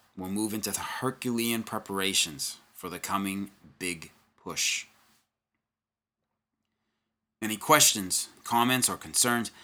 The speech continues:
please don't hesitate to contact me through the Facebook at the Battles of the First World War podcast page, or by email at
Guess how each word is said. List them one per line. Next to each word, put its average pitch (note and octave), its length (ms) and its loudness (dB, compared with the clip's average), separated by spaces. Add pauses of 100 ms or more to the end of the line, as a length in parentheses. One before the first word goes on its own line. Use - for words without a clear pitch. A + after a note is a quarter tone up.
(240)
please C#3+ 380 4 (180)
don't A#2+ 280 -2
hesitate A2+ 520 -2
to - 80 -10
contact G#2+ 500 0
me F#2+ 140 -6
through F#2 220 -8
the E2+ 80 -12
Facebook B2+ 640 0 (460)
at F#2 180 -6
the E2+ 220 -8
Battles A2 600 2
of F#2+ 100 -8
the F2+ 80 -12
First - 400 0
World F#2 240 -8
War F2 400 -6
podcast - 560 -4
page, A#2+ 460 -2 (800)
or D#2+ 140 -6
by F#2+ 240 0
email G#2 440 2 (280)
at D#2+ 300 -2